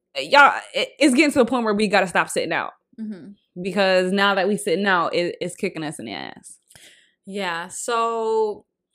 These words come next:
Speaker 2: if you don't live under a rock,
Speaker 1: <laughs>
Speaker 2: um, there's been a lot of news happening about the Supreme Court overturning the Roe versus Wade. So we're gonna talk about it and kind of explain it. So if you're not into politics,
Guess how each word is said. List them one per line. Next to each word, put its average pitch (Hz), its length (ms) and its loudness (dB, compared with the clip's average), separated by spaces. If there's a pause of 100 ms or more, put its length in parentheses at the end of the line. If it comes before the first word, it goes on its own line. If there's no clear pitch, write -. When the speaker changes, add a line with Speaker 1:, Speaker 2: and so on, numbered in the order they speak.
(440)
Speaker 2:
if 202 100 -12
you 208 140 -8
don't - 200 -16
live 196 220 -18
under 170 260 -16
a 160 120 -16
rock, - 580 -10
Speaker 1:
<laughs> - 80 -20
Speaker 2:
um, 185 1000 -6
there's 196 180 -12
been 208 160 -10
a 190 80 -8
lot 185 220 -4
of 180 80 -10
news 180 320 -12
happening 175 440 -10
about 170 500 -8
the 185 80 -12
Supreme 180 480 -10
Court 175 460 -6 (540)
overturning 180 920 -12
the 160 580 -10
Roe 175 340 -10
versus 170 400 -14
Wade. 240 520 0
So - 120 -10
we're 202 120 -4
gonna 269 180 -8
talk 196 240 -6
about 190 320 -4
it 190 260 0
and 185 140 -14
kind 190 180 -10
of 185 80 -16
explain 233 460 -14
it. 214 160 -14
So - 160 -12
if 175 60 -10
you're 185 120 -8
not 180 220 -10
into 202 220 -12
politics, 190 800 -8